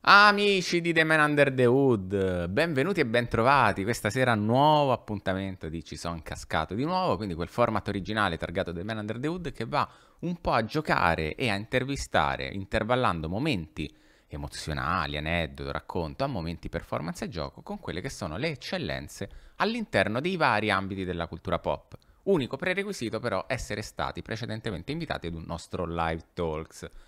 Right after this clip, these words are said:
Prima di iniziare una super puntata, perché sono molto felice della puntata di questa sera, vi vado a ricordare quello che noi saremmo veramente tanto tanto felici voi faceste, lo state facendo in tanti, spero che lo facciate sempre di più.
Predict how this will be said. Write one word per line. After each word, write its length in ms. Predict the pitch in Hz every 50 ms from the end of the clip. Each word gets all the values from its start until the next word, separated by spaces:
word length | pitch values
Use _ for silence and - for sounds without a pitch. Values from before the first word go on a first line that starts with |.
| - - - - -
Prima 360 | - 247 262 247 214 180 156
di 80 | 151
iniziare 320 | 151 147 - - 202 190 170
una 120 | 147 139
super 440 | 123 - - 240 240 208 185 - -
puntata, 480 | - 143 143 - - 147 127 110 117 123
perché 200 | 117 - - 101
sono 200 | - - 101 95
molto 320 | 113 139 147 139 - 113
felice 280 | 101 117 113 104 92 95
della 160 | 90 92 87
puntata 200 | 90 104 - 123
di 60 | 120
questa 260 | 127 147 - - 196
sera, 200 | 180 147 123 127 131 - - - - - - - - _ _
vi 240 | - 175 220 233
vado 260 | 214 214 202 202 196 190
a 40 |
ricordare 600 | 185 180 180 175 190 196 190 175 175 180 180 180
quello 240 | 175 180 175 170 170
che 80 | 170 170
noi 220 | 165 170 175 185
saremmo 400 | 175 - 180 170 170 170 175 175
veramente 400 | 170 180 175 180 185 185 185 175
tanto 280 | - 185 185 180 - 170
tanto 280 | 160 151 156 - 165
felici 260 | 147 160 147 147 - 143
voi 140 | 131 135
faceste, 520 | 131 - 160 - - 202 190 - - 202 202
lo 120 | 147 127
state 260 | - - - 127 120
facendo 400 | 113 120 117 - - 120 117 123
in 100 | 135 151
tanti, 480 | - - 180 180 196 196 - 196 185 - _ _ _ _ _ _ _ _
spero 460 | - - - - - 185 180 180 170
che 80 | 156
lo 80 | 165 156
facciate 340 | 151 151 - - 175 165 160
sempre 480 | 156 - 196 185 180 180 170 - 165 151
di 100 | 143 131
più. 240 | - - 95 82